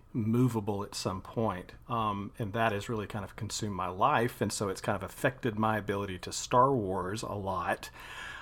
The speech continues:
Um, but I, I, I did get some good new-, news last night. Uh, we got an offer on the house, and we, if all goes smoothly, uh, it looks like we might be,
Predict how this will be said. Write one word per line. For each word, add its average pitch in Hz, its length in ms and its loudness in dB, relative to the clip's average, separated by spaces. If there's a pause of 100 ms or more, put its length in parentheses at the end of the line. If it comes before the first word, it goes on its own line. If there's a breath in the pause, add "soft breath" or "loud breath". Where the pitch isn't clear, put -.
(140 loud breath)
Um, 131 520 10 (1000 loud breath)
but 151 180 12
I, 127 120 10 (140)
I, 131 280 10 (100)
I 127 40 6
did 143 200 6
get 131 120 2
some 135 140 0
good 123 140 6
new-, 123 320 4
news 123 280 6
last 104 320 2
night. 135 420 4
Uh, 117 240 8
we 107 100 0
got 101 160 0
an 98 120 -2
offer 104 340 4
on 90 100 2
the 87 80 -2
house, 123 500 4 (100)
and 101 480 -4
we, 101 680 -6
if 107 200 -8
all 123 240 6
goes 127 560 4
smoothly, 131 960 4
uh, 95 340 0
it - 60 -10
looks 110 280 -8
like 98 220 -2
we 104 160 -2
might 104 440 -4
be, 101 420 -4